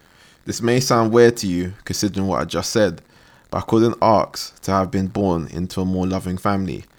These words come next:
The foundations they set for me supplied me with the confidence and self-belief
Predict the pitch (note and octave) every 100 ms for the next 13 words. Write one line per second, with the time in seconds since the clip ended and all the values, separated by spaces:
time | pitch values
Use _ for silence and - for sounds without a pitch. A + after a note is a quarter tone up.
0 | _ _ _ - F#2 G#2 G2 A2 A2+ A#2
1 | A#2 A2+ G2+ - G2+ - G2+ G#2 G#2 -
2 | - F#2 - A2+ A2+ G2 G2 G2 - -
3 | G#2+ - - G2 - F#2 - F#2+ - G2+
4 | G#2+ G2 -